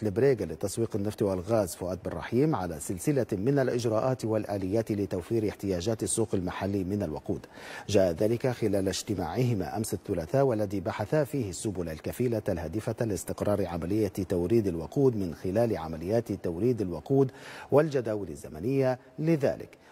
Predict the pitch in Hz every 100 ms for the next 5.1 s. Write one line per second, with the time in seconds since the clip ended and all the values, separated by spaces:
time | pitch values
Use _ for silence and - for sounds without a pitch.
0 | - 87 - - - 123 95 92 76 87
1 | - 80 127 98 98 95 87 98 - 95
2 | 113 180 147 135 104 160 175 127 104 90
3 | 92 113 107 92 - 104 110 104 92 78
4 | - 127 117 113 95 147 113 - 135 117